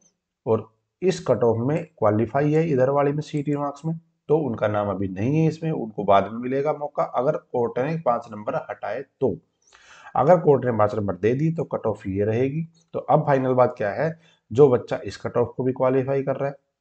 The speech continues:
पचानवे में से, और जो बच्चा इस कट ऑफ को क्वालिफाई कर रहा है सौ में से, केवल उसी का सिलेक्शन जोन में अभी नाम है।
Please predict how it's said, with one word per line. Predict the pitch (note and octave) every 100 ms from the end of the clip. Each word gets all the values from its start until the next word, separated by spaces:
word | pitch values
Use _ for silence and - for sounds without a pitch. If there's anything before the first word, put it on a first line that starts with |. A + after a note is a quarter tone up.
| _
पचानवे | A2 B2+ B2+ C3+
में | C#3 C3+
से, | D3+
और | - A2
जो | A2 C#3+
बच्चा | A#2+ - -
इस | A#2
कट | - B2
ऑफ | B2+ -
को | A#2+
क्वालिफाई | A#2+ A#2+ B2 B2 A#2+
कर | -
रहा | -
है | C3
सौ | - D#3
में | A#2
से, | - - - _ -
केवल | C3+ C3+ C3+
उसी | G#2 - G#2
का | -
सिलेक्शन | A2 G#2 G2 - A#2
जोन | G2+ F#2 F2+
में | G2+
अभी | G2 A2+
नाम | G2 F2+ F2 -
है। | B2+